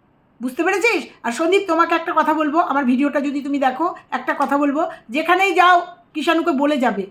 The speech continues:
দেখেছো ওর ভেতরে কতটা আতঙ্ক হয়েছে? কতটা আতঙ্ক হয়েছে যে তুমি ওকে, ও বাড়িতে এসে দেখেছে তুমি নেই, বাবা নেই, ও আতঙ্কগ্রস্ত হয়ে গেছে, কারণ ও জানে ওর মা চলে গেছে। হয়তো বলতে পারে না। ও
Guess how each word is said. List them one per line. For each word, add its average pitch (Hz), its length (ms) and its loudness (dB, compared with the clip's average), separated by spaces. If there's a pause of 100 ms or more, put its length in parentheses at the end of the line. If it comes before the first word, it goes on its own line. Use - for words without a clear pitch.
(280)
দেখেছো 339 380 0
ওর - 160 2
ভেতরে 269 320 -2
কতটা 302 300 -2
আতঙ্ক 320 440 -2
হয়েছে? 359 520 0 (1120)
কতটা 330 400 2
আতঙ্ক 349 500 2
হয়েছে 359 360 2 (360)
যে 269 120 -2
তুমি 339 240 0
ওকে, 349 200 -2
ও 294 120 4
বাড়িতে 302 320 2
এসে 339 160 0
দেখেছে 320 320 0
তুমি 330 220 -4
নেই, 339 380 4
বাবা 277 280 4
নেই, 311 460 0 (240)
ও 247 80 0
আতঙ্কগ্রস্ত 302 800 0
হয়ে 311 140 0
গেছে, 294 200 0
কারণ 277 260 0
ও 277 80 2
জানে 277 320 4
ওর 294 100 6
মা 269 300 6
চলে 285 200 0
গেছে। 247 360 -4 (280)
হয়তো 233 240 -6
বলতে 254 320 0
পারে 220 200 -2
না। 190 180 -8 (680)
ও 320 380 6